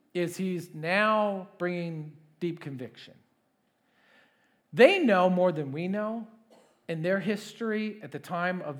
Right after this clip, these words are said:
of this church, probably this time. They're very familiar with the Old Testament writings. They're very familiar with God's,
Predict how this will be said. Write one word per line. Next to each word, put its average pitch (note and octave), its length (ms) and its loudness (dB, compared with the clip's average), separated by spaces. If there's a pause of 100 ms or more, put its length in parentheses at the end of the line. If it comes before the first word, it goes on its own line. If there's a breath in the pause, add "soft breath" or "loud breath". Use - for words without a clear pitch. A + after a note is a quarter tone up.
(100)
of C#3 180 -8
this D#3 180 -6
church, D#3 340 -10 (100)
probably D3+ 260 -8
this D3+ 220 -10
time. D3+ 440 -10 (880)
They're F#3+ 120 2
very F3+ 420 0
familiar F#3 500 -4
with E3+ 140 -8
the D#3 60 -6
Old D#3 160 -6
Testament D#3+ 360 -10
writings. C3+ 520 -8 (920)
They're E3 120 2
very F3 320 2
familiar E3+ 440 -2
with D#3+ 180 -4
God's, D#3+ 380 -2